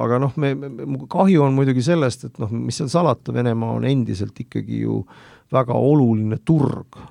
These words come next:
eh, nagu ka, eh, Euroopa on Venemaa jaoks oluline turg, et noh, et, eh, et väga, väga keeruline on mõista seda, mis,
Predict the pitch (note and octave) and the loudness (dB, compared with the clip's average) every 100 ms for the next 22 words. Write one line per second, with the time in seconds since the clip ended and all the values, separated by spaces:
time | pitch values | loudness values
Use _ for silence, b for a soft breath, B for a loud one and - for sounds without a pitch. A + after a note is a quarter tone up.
0 | B - - G#2 A2+ A2 A2+ B2 B2 A2+ | B -16 -8 -4 -2 -2 0 0 2 0
1 | - A#2 A#2 A2+ - b b b b _ | 0 0 2 0 -4 b b b b _
2 | B2+ A#2+ A#2 A#2+ B2 D3+ D#3+ - - B2+ | -6 -4 -2 2 4 6 6 4 -2 -2
3 | A#2 F3 F3+ A2+ A2+ A2 G#2+ - B2 - | 0 0 0 -2 -6 -8 -8 -6 -2 -2
4 | A2 A2 A2 A#2+ G#2 - F#2+ - G#2+ G#2 | -2 -6 -4 -2 -2 -6 -12 -8 -4 -4
5 | - - A#2+ A#2 A#2 A#2+ - - - - | -8 -6 -2 0 -2 -4 -10 -20 -12 -12
6 | _ - A#2+ D#3+ D3 C3+ - _ E3+ D#3+ | _ -12 -2 0 2 0 -2 _ -6 -4
7 | D#3 C#3+ C#3 C#3+ _ _ _ - G3 A3 | -2 -2 -4 -8 _ _ _ 2 4 6
8 | D#3 B2+ A#2+ B2+ B2+ B2+ E3 E3 - - | 6 4 2 0 -2 0 0 0 -4 -8
9 | C3+ B2 A#2+ A#2 B2 - C#3+ C#3+ C3 A#2 | -8 -6 -8 -12 -14 -8 -6 -4 -4 -4
10 | A2 - - - | -6 -8 -12 -14